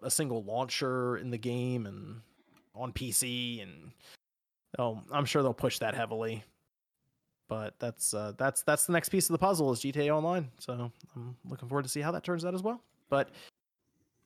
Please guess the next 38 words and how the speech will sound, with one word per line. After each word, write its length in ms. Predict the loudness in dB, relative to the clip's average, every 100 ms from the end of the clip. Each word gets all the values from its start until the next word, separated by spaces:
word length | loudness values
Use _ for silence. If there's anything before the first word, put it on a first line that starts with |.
| _ _ _ -2
G 120 | 0
T 140 | 6 6
A 100 | 6
six, 400 | 6 4 2 2
looking 180 | 2 4
forward 240 | 4 6
to 100 | 4
it. 80 | 4
Looks 160 | 4
good. 260 | 6 6 4 -10 _ _ _ _ -12
Looks 180 | -10 -6
very 220 | -4 -2
good. 200 | -2 -4 -6 -16
Looks 120 | -8
very 200 | -2 -2
good. 200 | -2 -4 -6 _ _ _ -20 -20 -20 _ _ _ _ _ _ _ _ -12
Let 100 | -4
me, 280 | -2 2 4
uh, 260 | 6 6 4
let 80 |
me 80 | 2
go 240 | 4 6 8
over 180 | 6
to, 600 | 4 4 6 8 8 6 4 _ _ -6 -6 _ _ _ _ _ _ _ _ _ _ _ _ _ _ _ _ _ _ _ _ _ _ _ _ 0
let's, 160 | 2
let's 200 | 4 4
talk 240 | 6 6 6
a 40 |
bit 140 | 4 6
about 280 | 6 6 4 4 2 _ _ _ -8
Sony 800 | 4 6 8 6 4 2 2 0
and 240 | 0 0 2
Bungie. 600 | 0 0 -2 -4 -4 0
This 160 | 2 4
is 120 | 6
an 120 | 6
update, 340 | 4 2 -2
actually, 600 | -2 -2 -4 -4 -4 -4